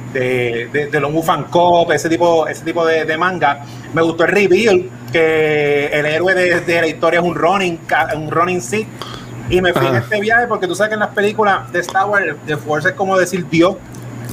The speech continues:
Speaker 1: Y está
Speaker 2: Ajá.
Speaker 1: el Dark Side, el Light Side, los Grey Side, todos los Side, City, Light. Pues esto lo vi como que, como la religión, que la religión está Dios, pero hay veinte mil religiones en la vida real que todo el mundo dice que es la verdadera. Y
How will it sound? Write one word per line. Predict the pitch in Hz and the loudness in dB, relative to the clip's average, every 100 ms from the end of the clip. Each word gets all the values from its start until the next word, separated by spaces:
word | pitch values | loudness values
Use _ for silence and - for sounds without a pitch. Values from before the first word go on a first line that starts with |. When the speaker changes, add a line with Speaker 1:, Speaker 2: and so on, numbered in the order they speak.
| - | -6
Speaker 1:
Y | 156 160 151 151 | -4 -2 -2 2
está | 156 185 151 165 170 170 | 2 2 2 2 2 2
Speaker 2:
Ajá. | 165 | 0
Speaker 1:
el | - - | -2 -2
Dark | 156 180 180 | 0 0 0
Side, | - 170 165 | 0 2 0
el | 147 | -2
Light | 143 160 180 | 0 2 0
Side, | 175 175 170 165 165 | -2 0 2 2 -2
los | 143 123 | -6 -2
Grey | 165 175 | -2 0
Side, | 180 | -2
todos | 165 175 | 0 0
los | 196 | 0
Side, | 160 127 | 0 -2
City, | 110 170 180 196 185 | -4 0 0 2 2
Light. | 156 123 - - - - - | 2 0 -6 -12 -12 -14 -6
Pues | - 175 | 0 2
esto | 175 202 | 2 2
lo | 220 | 2
vi | 254 269 | 0 -2
como | 220 190 180 | -2 0 0
que, | 175 170 156 143 127 117 120 - - | 0 0 0 0 -2 -6 -10 -12 -2
como | 180 175 | 0 2
la | 175 | 2
religión, | 175 180 165 180 - | 2 2 2 0 0
que | |
la | 233 | 0
religión | 185 170 170 | 0 0 -2
está | 170 202 175 | -2 0 0
Dios, | 202 277 | -2 -2
pero | 262 185 | -2 -2
hay | |
veinte | 165 170 185 170 | -2 -4 -4 -4
mil | 170 | -4
religiones | 170 165 165 170 | -4 -2 -2 -2
en | 165 | 0
la | 165 | -2
vida | 165 165 | 0 0
real | 160 165 160 | 0 0 0
que | 170 | -2
todo | 160 | -4
el | 160 | -4
mundo | 160 | -4
dice | 160 180 | -4 -2
que | |
es | 160 | 0
la | 160 | 0
verdadera. | 156 160 185 247 220 - | 0 0 0 0 -2 -4
Y | 160 | -6